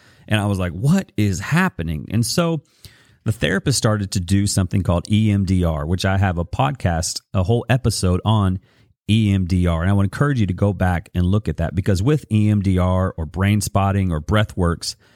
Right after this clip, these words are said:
and these different types of therapy, you don't have to speak your story. You are just trying to remember it, and you can stay present with that therapist starts to promote healing.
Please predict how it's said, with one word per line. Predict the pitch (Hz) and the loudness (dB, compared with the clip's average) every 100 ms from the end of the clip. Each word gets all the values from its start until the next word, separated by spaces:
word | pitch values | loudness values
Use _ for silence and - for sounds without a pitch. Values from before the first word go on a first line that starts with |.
| - | -6
and | - | 0
these | 92 85 | 2 2
different | 120 113 101 | 2 0 0
types | 107 95 | 0 -2
of | 85 | -2
therapy, | 107 110 104 87 | 0 0 0 0
you | 87 | 0
don't | 87 107 107 - | 0 2 0 -2
have | - 95 - | -4 -4 -2
to | 92 - _ | -4 -6 _
speak | - - - 123 95 78 - _ | -12 -12 -4 0 0 -4 -14 _
your | 90 87 | -2 0
story. | - - 98 65 - - _ _ - _ | -2 0 0 -2 -8 -12 _ _ -20 _
You | 95 104 | 0 2
are | 104 | 2
just | 85 92 - | 2 0 0
trying | - 107 92 90 | -2 0 0 0
to | 101 | 0
remember | 90 90 92 135 151 90 | 0 2 2 0 0 0
it, | 85 87 _ _ _ _ _ _ _ _ | 0 -2 _ _ _ _ _ _ _ _
and | 98 95 90 | 0 2 2
you | 98 | 0
can | 98 | 0
stay | 85 - 85 | -2 -2 -2
present | - 120 117 90 87 - _ _ _ - | -2 0 0 0 -4 -8 _ _ _ -2
with | 92 117 | 0 2
that | 170 175 - | 0 -2 0
therapist | 92 85 - 82 80 - - _ _ | 0 0 0 -2 -2 -8 -14 _ _
starts | - - 92 92 - | -10 0 0 0 -2
to | 107 | -4
promote | - 90 87 80 76 - _ _ | 0 0 2 0 -2 -8 _ _
healing. | _ - 98 85 65 | _ -2 0 0 -4